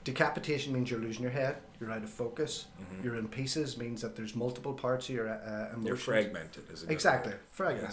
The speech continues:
Speaker 2: Yes.
Speaker 1: shattered.
Speaker 2: Mm-hmm.
Speaker 1: Uh, but the baseline is <clears throat> that entity, that person, is an aspect of you that you aren't dealing with.
Speaker 2: Hmm.
Speaker 1: Based on the scientifics that you brought up in the last question, where it's literally a representation of emotion that you haven't dealt with.
Speaker 2: Yeah.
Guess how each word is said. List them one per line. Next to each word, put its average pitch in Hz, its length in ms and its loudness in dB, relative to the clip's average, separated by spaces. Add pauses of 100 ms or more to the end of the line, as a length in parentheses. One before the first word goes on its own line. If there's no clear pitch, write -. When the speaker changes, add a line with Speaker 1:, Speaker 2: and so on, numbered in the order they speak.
Speaker 2:
Yes. - 60 -6
Speaker 1:
shattered. - 440 0 (340)
Speaker 2:
Mm-hmm. 104 220 -6 (120)
Speaker 1:
Uh, 113 40 -2 (220)
but 123 160 4
the 123 80 -2
baseline 120 520 0
is 131 200 -2
<clears throat> - 140 -6 (140)
that 127 200 0 (340)
entity, 139 440 0
that 113 280 0
person, 135 560 -4
is 117 240 -2
an 117 140 -4
aspect 113 500 -4
of 107 160 -6
you 131 420 -2
that 107 160 -4
you 113 140 -6
aren't 107 220 -8
dealing 104 340 -10
with. - 240 -14 (140)
Speaker 2:
Hmm. 127 80 -4
Speaker 1:
Based 151 260 2
on 131 120 4
the 120 60 -2
scientifics 127 1080 -4
that 107 240 -8
you 107 160 -4 (100)
brought 107 200 -6
up - 240 -12
in 92 100 -14
the 98 100 -12
last 160 320 -4
question, 104 460 -6
where 101 180 -10
it's - 220 -8
literally 107 300 -10
a 95 60 -12
representation 104 840 -10
of - 160 -14
emotion 101 360 -12
that 95 140 -14
you 98 60 -12
haven't 95 220 -16
dealt - 180 -10
with. 98 120 -2
Speaker 2:
Yeah. 90 40 -2